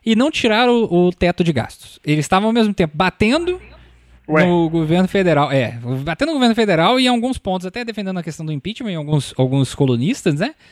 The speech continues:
Speaker 1: do Jair Bolsonaro, mas, ao mesmo tempo, defendendo o teto de gastos,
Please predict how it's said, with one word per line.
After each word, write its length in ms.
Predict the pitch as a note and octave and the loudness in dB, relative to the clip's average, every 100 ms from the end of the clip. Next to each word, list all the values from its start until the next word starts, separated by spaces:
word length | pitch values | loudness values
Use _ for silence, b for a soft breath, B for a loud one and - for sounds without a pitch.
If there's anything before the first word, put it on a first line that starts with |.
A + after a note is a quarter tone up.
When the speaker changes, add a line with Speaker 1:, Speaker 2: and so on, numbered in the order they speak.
| b b - | b b -4
Speaker 1:
do 600 | D3 E3+ D#3+ D3+ D3 C#3 | 2 4 4 2 2 2
Jair 140 | C#3+ C#3+ | 2 2
Bolsonaro, 340 | D3+ F#3+ A#3+ | 2 2 2
mas, 240 | B3 C#4+ | 2 2
ao 60 | C#4 | 4
mesmo 200 | C4+ A#3+ | 2 2
tempo, 200 | B3 A#3 | 0 0
defendendo 720 | A#3+ - C4 F#3+ F#3 A3 B3 | -2 2 2 2 2 2 2
o 80 | B3 | 0
teto 320 | G#3 G3+ G3 | 0 0 0
de 100 | G3 | 0
gastos, 580 | D#3 D#3+ - - - | 2 2 0 -8 -20